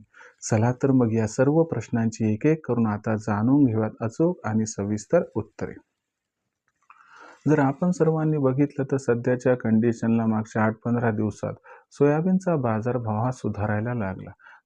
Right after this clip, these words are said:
जो सोयाबीनचा बाजारभाव चार हजार ते चार हजार चारशे च्या दरम्यान होता,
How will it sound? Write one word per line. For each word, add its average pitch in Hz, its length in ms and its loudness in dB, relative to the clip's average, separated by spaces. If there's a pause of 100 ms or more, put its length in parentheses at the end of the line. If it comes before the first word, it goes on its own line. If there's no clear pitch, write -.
जो 135 160 4
सोयाबीनचा 139 680 0
बाजारभाव 120 560 -2
चार 110 280 -2
हजार 113 300 0
ते 160 140 0
चार 117 240 -6
हजार 101 240 -2
चारशे 107 440 -6
च्या 160 140 2
दरम्यान 107 380 0
होता, 120 360 -2